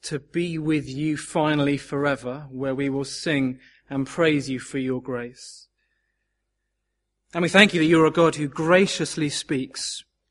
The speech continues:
who nourishes us along the way. Thank you that you know each of us. You know the kind of weeks we've had. You know the, the highs and the lows.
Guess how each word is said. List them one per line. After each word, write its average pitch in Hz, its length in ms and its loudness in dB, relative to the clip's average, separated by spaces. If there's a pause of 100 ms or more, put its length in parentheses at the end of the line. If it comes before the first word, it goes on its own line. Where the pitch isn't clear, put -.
(500)
who 151 120 -2
nourishes 170 680 4
us 135 200 0
along 139 300 0
the 135 80 2
way. 127 420 -4 (1400)
Thank 202 240 6
you 175 60 2
that 160 80 4
you 180 180 4
know 180 280 6 (120)
each 226 280 -4
of 123 120 -10
us. - 420 -8 (920)
You 160 120 -2
know 165 140 4
the 151 80 2
kind 156 300 0
of 143 100 -4
weeks 196 320 0
we've 156 200 0
had. 175 440 0
You 151 120 0
know 147 240 2
the, 135 120 -8 (1400)
the 139 60 -8
highs 185 400 0
and 143 120 0
the 135 80 0
lows. 147 800 -4